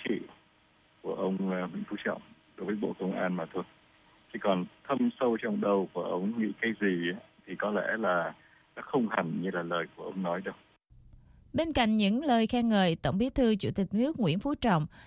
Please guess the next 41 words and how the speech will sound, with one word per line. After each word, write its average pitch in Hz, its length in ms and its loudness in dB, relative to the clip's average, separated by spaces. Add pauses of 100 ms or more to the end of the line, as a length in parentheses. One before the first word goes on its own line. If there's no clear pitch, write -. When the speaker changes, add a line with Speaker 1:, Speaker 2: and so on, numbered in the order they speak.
(120)
Speaker 2:
trong 226 240 4
buổi 165 140 4
họp 202 280 2
ngày 180 120 4
hai 196 160 4
mươi 190 80 2
tám 208 320 2
tháng 311 140 -2
mười 220 100 4
một 180 280 4 (280)
cũng 202 220 2
nhắc 330 180 -2
nhở 160 160 2
lực 214 220 0
lượng 170 180 2
công 202 180 0
an 196 260 4 (200)
không 269 280 0
được 220 160 2
ngủ 156 260 2
quên 220 260 4
trên 196 260 0
vòng 180 220 4
nguyệt 175 240 2
quế. 214 380 4 (500)
Trước 349 180 -2
tình 214 140 4
hình 202 160 4
âm 214 240 2
mưu 214 180 4
chống 220 220 0
phá 240 280 2
của - 160 -2
các - 220 -4
thế - 100 2
lực 220 260 0
thù 190 140 2
địch 175 180 2 (100)
còn 175 260 4
lâu 196 180 4
dài, 180 380 4